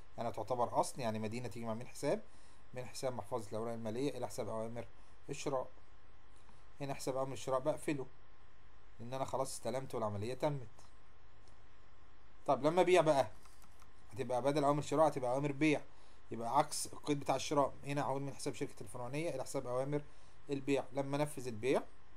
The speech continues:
ويبقى عندي ربح أو خسارة، حسب، لو ربح يبقى داين، لو خسارة يبقى مدين، هقول: "من حساب أوامر البيع إلى مذكورين محفظة الأوراق المالية"، كل دي الأرقام دي بتبقى معطى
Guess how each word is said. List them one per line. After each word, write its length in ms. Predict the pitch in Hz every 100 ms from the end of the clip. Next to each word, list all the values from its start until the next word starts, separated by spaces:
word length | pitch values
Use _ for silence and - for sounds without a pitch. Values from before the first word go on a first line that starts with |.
| - - - - - - - - - - - - - - - - - - - - - - - -
ويبقى 200 | 120 120
عندي 220 | 123 113
ربح 360 | 117 147 - - - -
أو 80 | 113
خسارة، 380 | 98 - 127 131
حسب، 380 | - 120 180 208 -
لو 180 | 123 117
ربح 200 | 117 -
يبقى 220 | 113 104
داين، 240 | 104 117 113
لو 60 |
خسارة 220 | 98 - 113
يبقى 160 | 104
مدين، 320 | 101 107 160 - - - - - - - - - -
هقول: 180 | 120 123
"من 120 | 113
حساب 240 | 101 123
أوامر 200 | 117 117 110
البيع 360 | 98 110 170 - - - - - - - - - -
إلى 200 | 117 127 - - - 107
مذكورين 580 | - - 110 123 202 - - - - - - - - - - - - 101
محفظة 340 | 101 110 101
الأوراق 220 | 101 107
المالية"، 480 | 107 101 101 127 226 - -
كل 180 | 117
دي 100 | 104
الأرقام 380 | 110 104 - 113
دي 100 | 104
بتبقى 260 | 104 101 98
معطى 240 | 107 104